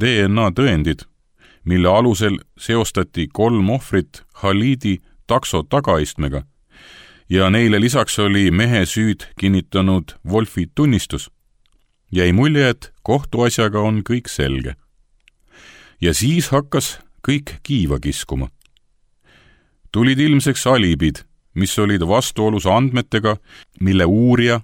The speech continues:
ja tema meeskond olid jälitustegevuse käigus kogunud. Esitati süüdistusi, et Khalidi oli vahi all füüsiliselt rünnatud ja ähvardatud.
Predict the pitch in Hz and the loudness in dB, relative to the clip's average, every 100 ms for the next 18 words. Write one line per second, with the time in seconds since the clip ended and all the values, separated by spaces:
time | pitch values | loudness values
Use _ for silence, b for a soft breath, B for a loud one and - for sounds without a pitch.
0 | _ - 82 90 87 85 110 117 - 101 | _ -4 -2 0 0 0 0 -2 0 0
1 | 87 95 82 71 104 110 - 87 - 95 | 0 0 -2 -2 0 0 -2 -6 -4 -2
2 | 92 87 92 - 104 104 110 - 113 71 | -2 -4 -4 -2 -4 -4 -6 -2 -2 -2
3 | 65 64 - _ _ _ b b b b | -4 -8 -16 _ _ _ b b b b
4 | b b 95 104 107 110 - 101 151 165 | b b -4 -2 -2 -2 -2 -2 2 2
5 | 143 - 123 113 104 _ b b b 98 | 0 -2 -2 -2 -6 _ b b b -4
6 | - 107 104 143 160 131 123 123 120 120 | -4 -2 0 2 0 0 0 2 2 2
7 | 101 90 123 120 113 107 101 - - 127 | 2 2 0 0 2 2 0 -4 -4 -2
8 | 123 110 98 101 90 113 135 95 - 82 | 0 -2 -2 -4 -2 0 0 0 -2 -4
9 | 85 98 131 85 67 64 - 60 | 0 0 0 -4 -4 -8 -12 -14